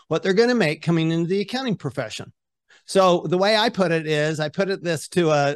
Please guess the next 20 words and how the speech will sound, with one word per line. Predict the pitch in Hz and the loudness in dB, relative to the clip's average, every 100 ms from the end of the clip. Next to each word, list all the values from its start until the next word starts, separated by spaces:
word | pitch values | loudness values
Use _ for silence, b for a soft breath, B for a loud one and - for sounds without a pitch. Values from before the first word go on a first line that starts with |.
| - | -4
a, | 147 143 147 | -6 -6 -6
a | 143 | -8
partner | - 175 180 156 143 | -2 -2 -2 -4 -4
in | 143 147 | -4 -6
a, | 139 135 - | -4 -6 -8
a, | 151 143 | -8 -8
one | 160 143 151 | -4 -2 -2
of, | 135 | -2
a, | 139 - - | -4 -6 -10
of | 120 | -6
the | 135 | -2
large | 143 143 151 | 0 -2 -2
local | 180 185 | -4 -4
firms | 147 139 127 | -4 -4 -2
here | 151 131 135 b b b - | -2 -2 -2 b b b -4
a | |
while | 143 151 | 0 2
back. | 147 208 170 | 0 -4 -4
I | 143 | -4
said, | 165 - | -4 -6